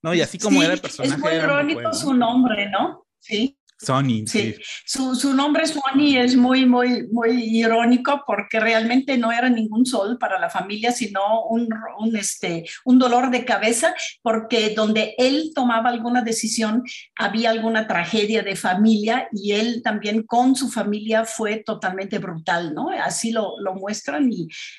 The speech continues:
Speaker 2: es interesante ponerle Sonny a un hijo que después se convierte en lo,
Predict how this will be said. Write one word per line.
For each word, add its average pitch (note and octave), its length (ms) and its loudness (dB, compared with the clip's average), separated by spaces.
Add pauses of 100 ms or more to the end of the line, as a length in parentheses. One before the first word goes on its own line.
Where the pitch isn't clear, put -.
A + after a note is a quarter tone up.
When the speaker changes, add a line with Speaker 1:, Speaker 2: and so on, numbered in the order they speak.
(120)
Speaker 2:
es A#3+ 180 0
interesante A#3 680 0
ponerle A3+ 460 -2
Sonny A#3 360 -2
a A#3 80 -4
un B3 160 6
hijo B3 340 2
que A#3+ 120 -4
después G#3 420 -4
se G3+ 420 -6
convierte G3+ 520 -2
en G#3 160 -2
lo, F3+ 180 -2